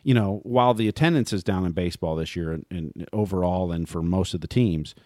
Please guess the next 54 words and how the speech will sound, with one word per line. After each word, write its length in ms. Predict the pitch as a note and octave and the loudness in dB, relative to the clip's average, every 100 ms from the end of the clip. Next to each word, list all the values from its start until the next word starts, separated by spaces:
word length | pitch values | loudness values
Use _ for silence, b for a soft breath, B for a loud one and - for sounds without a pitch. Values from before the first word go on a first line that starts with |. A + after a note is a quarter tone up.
| b b | b b
I'm 160 | G#2 G2+ | -6 2
curious 320 | C#3+ A#2 A#2+ | 4 4 4
what 160 | G#2 | 0
the 40 | - | 2
television 480 | A#2+ G2 F2 D#2+ D#2 | 2 2 2 -2 2
ratings 400 | B2 G#2 D2+ C#2+ | 2 2 -2 -6
are 200 | B1+ - _ _ _ _ _ _ _ - | -14 -18 _ _ _ _ _ _ _ -8
for 120 | G2 | -6
the 80 | D2+ | -6
teams. 360 | C#2+ - - _ _ _ - _ _ - _ - - | -10 -14 -20 _ _ _ -20 _ _ -20 _ -20 -20
Because 200 | _ A#2+ | _ 0
I, 140 | G2 E2+ | 0 -2
you 180 | - A2 | 0 2
know, 100 | F#2+ | 4
I 80 | |
know 140 | A2+ C#3 | 6 6
the 80 | G#2+ | 6
Rays 340 | A2+ B2+ G#2 | 6 6 4
ratings 340 | G2 F2+ F2 | 0 0 -2
are 60 | E2+ | -4
pretty 220 | - F2 | -4 -4
healthy. 340 | D#2 D#2 - E2 | -4 -6 -4 -2
I 100 | F#2 | -2
don't 280 | F#2+ E2 | -2 0
know 180 | G2 F#2+ | 0 0
them 160 | F2+ F2+ | 0 -2
offhand, 380 | F2+ G2 F2+ F#2 | -4 -4 -4 -2
and 220 | F2 - | -4 -6
I, 300 | F#2 - F#2 F#2+ | -8 -8 -8 -8
I 60 | |
can't 200 | F#2 G#2 | -6 -6
tell 140 | - G2 | -2 -2
you 80 | F#2 | -2
where 100 | F#2 | -4
they 80 | |
compare 240 | E2+ F#2 F2+ | -4 -4 -4
to 80 | E2 | -2
last 320 | F#2 F2+ - | -4 -4 -6
year, 60 | |
but 100 | F2 | -2
I 60 | A2+ | 2
know 120 | A#2 | 4
they're 140 | G#2+ F2+ | 4 2
healthy 500 | A#2+ G#2 - A#1+ - _ _ _ _ _ _ _ G2 | 0 0 -2 -12 -16 _ _ _ _ _ _ _ -8
in 100 | F#2 | -6
this 140 | E2+ | -4
market 360 | F2+ E2 F#2 D#2+ | -4 -2 -2 -4
and, 180 | F#2 | -2
and 120 | F#2 F#2 | -2 0
have 260 | A2 F#2 | 0 0
been 160 | F#2 F2 | -2 -2
for 120 | E2+ | -2
many 220 | F#2 F2 | -2 -2
years. 440 | E2 G2+ B1+ - | -2 -2 -4 -10